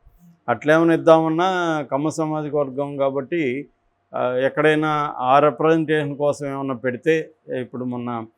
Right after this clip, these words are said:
మనకి ఉండవల్లి శ్రీదేవి ప్లేస్‌లో ఏమైనా, ఏమన్నా తీసుకెళ్ళి పెడతారా, ఇట్లాంటివి ఏమన్నా, ఆ, ఆ, ఒక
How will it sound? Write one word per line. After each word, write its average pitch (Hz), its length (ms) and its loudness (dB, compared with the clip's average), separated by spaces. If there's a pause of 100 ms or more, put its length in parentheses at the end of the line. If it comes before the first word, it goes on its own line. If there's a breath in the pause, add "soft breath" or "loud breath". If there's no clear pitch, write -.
(460)
మనకి 123 260 -4
ఉండవల్లి 147 400 2
శ్రీదేవి 143 500 0
ప్లేస్‌లో 135 380 -4
ఏమైనా, 127 320 -6
ఏమన్నా 127 200 -6
తీసుకెళ్ళి 120 440 -6
పెడతారా, 117 520 -2 (540)
ఇట్లాంటివి 160 540 2
ఏమన్నా, 139 480 -4 (100)
ఆ, 127 100 -8 (1300)
ఆ, 110 320 -8
ఒక 123 500 0